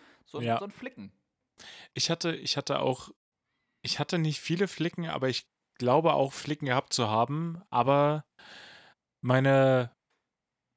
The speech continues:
Speaker 2: Oma hat dann auch drauf geachtet, dass das nicht zu embarrassing gewesen ist. Also Herzenflicken hatte ich, glaube ich, nicht.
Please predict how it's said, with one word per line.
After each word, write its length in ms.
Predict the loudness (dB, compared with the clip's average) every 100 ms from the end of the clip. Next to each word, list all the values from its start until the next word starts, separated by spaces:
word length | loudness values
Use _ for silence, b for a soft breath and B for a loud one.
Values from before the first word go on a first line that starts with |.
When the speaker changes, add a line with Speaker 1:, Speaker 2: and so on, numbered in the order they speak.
| _ _ _ 0
Speaker 2:
Oma 400 | 2 4 4 2
hat 160 | 0 -2
dann 120 | -2
auch 140 | -2
drauf 280 | 0 -2 -2
geachtet, 440 | -2 -4 -4 -6
dass 180 | -2 -2
das 160 | -2 -6
nicht 300 | -8 -6 -2
zu 200 | -2 -2
embarrassing 560 | -4 -2 0 0 -4
gewesen 380 | -6 -8 -8 -8
ist. 140 | -10 -8
Also 180 | -6
Herzenflicken 880 | -4 -2 -2 -2 -4 -6 -8 -6 -4
hatte 180 | -4 -4
ich, 100 | -4
glaube 220 | -4 -2
ich, 120 | -2 -2
nicht. 340 | -2 -2 -6